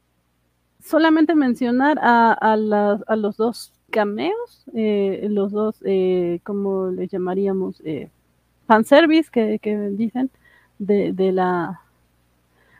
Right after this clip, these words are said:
de la temporada, que, que yo agradezco que no ha-, haya habido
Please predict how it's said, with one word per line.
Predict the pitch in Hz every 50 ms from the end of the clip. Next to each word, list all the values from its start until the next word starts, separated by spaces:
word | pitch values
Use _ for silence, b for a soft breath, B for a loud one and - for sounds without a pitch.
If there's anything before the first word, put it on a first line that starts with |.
| _ _ _
de | 214 185 226 214 208
la | 196 196 202 208 208 208 208 202 196 190 185 180 180 175 160 - 180 - - _ _ _ _ _ _ _ _ _ _ _ _ _ _
temporada, | 202 196 196 - 226 196 196 208 240 285 - _ _ _ _ _ _ _ _ _ _ _ _
que, | - 233 226 208 175
que | 196 - 262 254 247 - - _ _ _ _ _ _
yo | 226 208 262 262
agradezco | 277 269 254 247 240 269 302 285 - - 285 269
que | - 262
no | 240 233 233
ha-, | 233 233 233 233 226 226 - -
haya | 226 214 220 214 214
habido | 208 208 214 214 202 202 196 196 190 202 196